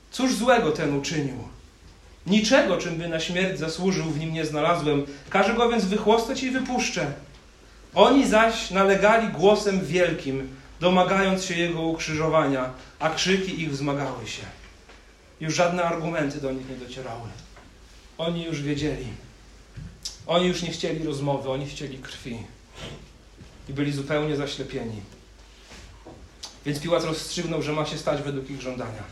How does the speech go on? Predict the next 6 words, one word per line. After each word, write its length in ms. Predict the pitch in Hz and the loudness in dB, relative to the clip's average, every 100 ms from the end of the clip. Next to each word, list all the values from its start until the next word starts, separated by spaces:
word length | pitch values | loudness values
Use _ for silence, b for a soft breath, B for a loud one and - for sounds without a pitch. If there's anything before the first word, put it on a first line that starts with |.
| - - - - - - - - B B - | -20 -20 -20 -20 -20 -20 -20 -20 B B 4
Kazał 260 | 180 190 | 6 6
wypuścić 540 | 185 180 226 - - - | 4 2 0 0 -2 2
tego, 260 | 202 202 | 4 4
którego 480 | 208 202 190 165 180 | 2 2 2 4 4
oni 240 | 185 185 | 4 4
zażądali, 680 | 180 175 170 160 170 143 135 | 4 2 2 2 4 4 0